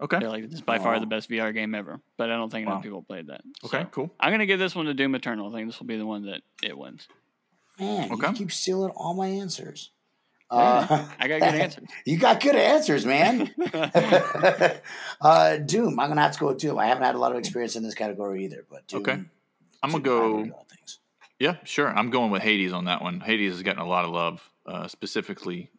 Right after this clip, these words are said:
Speaker 1: Twitch
Speaker 2: It
Speaker 1: love.
Speaker 2: has.
Speaker 1: And, um, yeah, look, I've, I've, I've not played it, but I've watched a lot of gameplay of it.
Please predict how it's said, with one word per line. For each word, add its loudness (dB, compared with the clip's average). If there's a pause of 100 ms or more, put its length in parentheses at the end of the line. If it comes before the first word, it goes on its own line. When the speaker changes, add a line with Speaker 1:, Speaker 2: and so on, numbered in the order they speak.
(320)
Speaker 1:
Twitch -6
Speaker 2:
It -10
Speaker 1:
love. -6
Speaker 2:
has. -12 (240)
Speaker 1:
And, -10
um, -8 (800)
yeah, -8 (360)
look, -2
I've, 4
I've, 0
I've 2
not 2
played 4
it, -2
but 0
I've 0
watched 0
a 0
lot 0
of -8
gameplay -6
of -6
it. -8